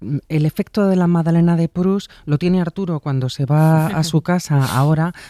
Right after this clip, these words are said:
Speaker 1: pero todos lo tenemos en algún momento, es decir, cómo ese olor que viene y que vuelve nos evoca algo del pasado. Pero a mí me interesa
Speaker 2: Ujú.
Speaker 1: justo lo contrario,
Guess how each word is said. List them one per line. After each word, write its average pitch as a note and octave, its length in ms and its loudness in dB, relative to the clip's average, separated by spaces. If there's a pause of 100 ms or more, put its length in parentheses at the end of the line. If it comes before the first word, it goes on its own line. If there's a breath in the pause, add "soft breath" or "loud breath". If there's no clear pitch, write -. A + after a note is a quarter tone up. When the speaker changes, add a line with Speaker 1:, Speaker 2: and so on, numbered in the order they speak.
Speaker 1:
pero D3+ 200 4
todos F3 260 0
lo F3+ 80 0
tenemos D#3 480 -2
en C#3 80 -2
algún C3+ 320 0
momento, C3 520 0
es C3+ 120 -8
decir, D3 320 -4 (260 loud breath)
cómo E3+ 380 2
ese D#3+ 280 0
olor F#3 500 4
que C3+ 120 -4
viene D3+ 500 0
y C#3 120 -10
que C3+ 160 -6
vuelve F3 500 0
nos D3 300 0
evoca D3+ 500 -4
algo D#3 300 2
del C#3+ 180 2
pasado. B2+ 560 0 (300 loud breath)
Pero D#3+ 140 4
a D#3+ 40 6
mí E3+ 80 6
me G3+ 100 4
interesa A3 420 -2
Speaker 2:
Ujú. A#3 80 -16
Speaker 1:
justo G#3+ 220 -4
lo A3 120 -2
contrario, D3+ 680 0